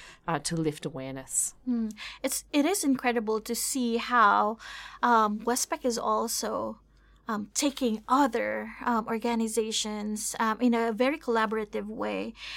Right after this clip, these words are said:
Speaker 2: I'm curious, um, it, has it been a challenge to get peop-, people, especially within the corporate sector, engaged with the issue of osec? And what are your thoughts on, like, why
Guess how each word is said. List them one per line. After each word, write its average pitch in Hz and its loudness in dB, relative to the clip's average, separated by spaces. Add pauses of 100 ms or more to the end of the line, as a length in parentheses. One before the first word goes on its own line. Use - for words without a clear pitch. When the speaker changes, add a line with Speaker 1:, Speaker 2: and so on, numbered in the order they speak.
(160)
Speaker 2:
I'm 262 6
curious, 392 0 (160)
um, 277 4
it, 302 0
has 294 0
it 359 -4
been 440 2
a 339 -2
challenge 233 0
to 247 -6
get 226 -4
peop-, - -10 (140)
people, 254 -2
especially 349 -2
within 247 2
the 233 0
corporate 247 0
sector, - -6 (500)
engaged 269 4
with 294 -2
the 254 -2
issue 240 2
of 214 -2
osec? 220 -4 (500)
And 277 6
what 285 2
are 440 4
your 339 0
thoughts 254 0
on, 226 0
like, 240 -4 (100)
why 262 8